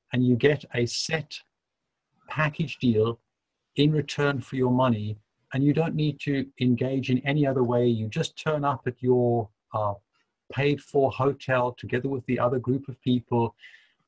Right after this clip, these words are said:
and you have your breakfast and your drinks and everything for free. You know, today's package deals might be the standard limited company, the cooperative, the trust, whatever the package deal is, they're a wide range.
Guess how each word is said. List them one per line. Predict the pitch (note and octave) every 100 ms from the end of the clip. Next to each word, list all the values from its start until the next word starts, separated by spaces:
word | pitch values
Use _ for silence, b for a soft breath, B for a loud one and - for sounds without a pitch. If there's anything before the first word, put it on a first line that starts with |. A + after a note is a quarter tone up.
| E3
and | F3+
you | E3+
have | C3 D3+
your | C#3+
breakfast | A2+ C3 - B2 -
and | B2
your | A#2+
drinks | A#2+ B2 A#2+ A2
and | A2+
everything | A2 A#2 - A2 G#2
for | G#2+
free. | - E3+ A2 - _ _ _ _ _ _ - b b _ A#2
You |
know, | G#2 -
today's | A#2 B2+ C3+ -
package | C#3 B2+ B2+ -
deals | B2 A#2+ A2+
might | A2+ A2+ A2 -
be | A2+ A2 A2 G#2+ - -
the |
standard | A2+ - A#2 A2+ G2
limited | B2+ D3 - A#2+
company, | - C3 A#2+ C#3 C3+ B2
the | G2+
cooperative, | - G#2+ A2 C3 - D3 C3 - C3 B2 A#2+ A#2+ - _ _ _ _ -
the | A2
trust, | - - D3 C#3 -
whatever | A#2+ A#2 D#3 D#3+
the | E3
package | - C#3+ B2+ C3+ -
deal | B2+ B2 B2
is, | B2 A#2
they're | A2+ A2
a |
wide | G#2 A2+ B2 C3+ G#2
range. | A2+ A2+ G2+ E2 -